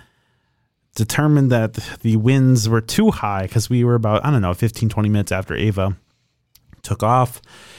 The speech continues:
and the winds picked up exponentially within that time period.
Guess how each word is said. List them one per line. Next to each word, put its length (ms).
and 180
the 80
winds 360
picked 260
up 160
exponentially 840
within 300
that 200
time 280
period. 500